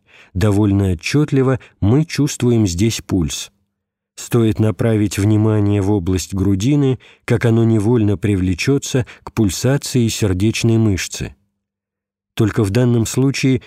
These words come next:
и это не годится, ведь главный пункт естественного метода — не сосредотачиваться на сердце.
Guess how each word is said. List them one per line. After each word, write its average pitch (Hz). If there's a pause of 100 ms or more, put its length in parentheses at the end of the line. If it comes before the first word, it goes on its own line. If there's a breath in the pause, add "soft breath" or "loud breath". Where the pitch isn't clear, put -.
(120 loud breath)
и 120
это 143
не 98
годится, 90 (300 soft breath)
ведь 107
главный 110
пункт - (140)
естественного 101
метода — 135 (300 soft breath)
не 110
сосредотачиваться 113
на 123
сердце. -